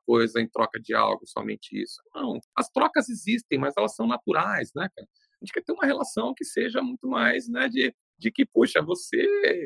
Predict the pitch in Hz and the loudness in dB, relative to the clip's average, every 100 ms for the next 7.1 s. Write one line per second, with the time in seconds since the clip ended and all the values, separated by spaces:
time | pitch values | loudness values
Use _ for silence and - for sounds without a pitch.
0 | - _ - 139 131 190 196 240 - 175 | -6 _ -2 0 2 6 8 8 4 -2
1 | 143 - 110 101 131 - 233 - - 233 | -2 0 0 2 0 4 4 4 6 6
2 | 147 117 - - - 226 185 208 214 - | 6 2 -4 -4 -2 0 0 0 0 0
3 | 175 185 202 - 214 208 - 196 208 185 | 2 2 2 0 0 0 0 -6 -6 -4
4 | 196 - 151 165 190 _ _ _ _ 113 | -2 -2 0 0 -2 _ _ _ _ 0
5 | 175 - _ _ 139 127 165 226 - 190 | 0 -4 _ _ -2 8 8 8 4 2
6 | 160 175 185 - 160 165 160 - 160 175 | 2 2 2 0 -4 -4 -4 0 2 0
7 | 107 | -6